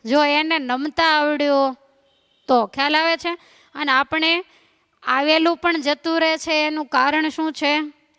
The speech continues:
કે આપણા વર્તન, વાણી એની અંદર કોઈ પ્રકારનો વિવેક નથી. પણ માણસની પ્રકૃતિ જ એવી છે કે પહેલેથી જ એને નાના માન્યા હોય ને એને મોટા માનવાનું આને આમ અંતરમાં ઉતરતું જ નથી. હું એને મોટો માનું?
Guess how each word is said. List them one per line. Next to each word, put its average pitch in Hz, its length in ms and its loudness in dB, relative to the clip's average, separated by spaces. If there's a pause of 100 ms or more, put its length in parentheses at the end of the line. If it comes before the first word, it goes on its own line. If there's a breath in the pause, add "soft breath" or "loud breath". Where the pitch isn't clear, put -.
(120)
કે 247 60 -2
આપણા 269 420 0
વર્તન, 294 580 0 (460 soft breath)
વાણી 285 480 2 (140)
એની 285 340 -2
અંદર 285 320 0
કોઈ 294 360 2 (100)
પ્રકારનો 269 760 -2 (120)
વિવેક 254 560 -4
નથી. 285 340 -4 (220 soft breath)
પણ 269 180 -16
માણસની 294 440 -6
પ્રકૃતિ 311 600 -4
જ 294 60 -4
એવી 320 260 0
છે 302 160 -4
કે 220 160 -12
પહેલેથી 294 500 -4
જ 262 60 -4
એને 294 280 0
નાના 247 480 -2
માન્યા 339 300 0
હોય 381 220 4
ને 247 140 -4 (420 loud breath)
એને 294 240 -2
મોટા 247 600 -2
માનવાનું 330 720 0
આને 320 240 0
આમ 320 220 -2
અંતરમાં 330 580 0
ઉતરતું 370 580 -2
જ 311 60 -6
નથી. 302 260 -4
હું 247 260 -2
એને 392 220 -2
મોટો 370 320 0
માનું? 381 320 -2